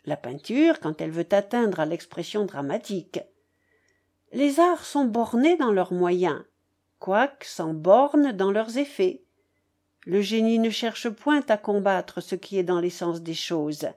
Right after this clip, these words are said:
Sa supériorité consiste, au contraire,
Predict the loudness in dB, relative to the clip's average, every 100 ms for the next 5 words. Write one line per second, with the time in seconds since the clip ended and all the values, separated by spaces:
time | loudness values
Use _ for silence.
0 | _ _ _ _ -20 -10 -4 -2 -2 0
1 | 0 2 0 -2 -4 -6 -4 -4 -2 -4
2 | -4 -6 -6 -2 -2 -2 0 2 2 -2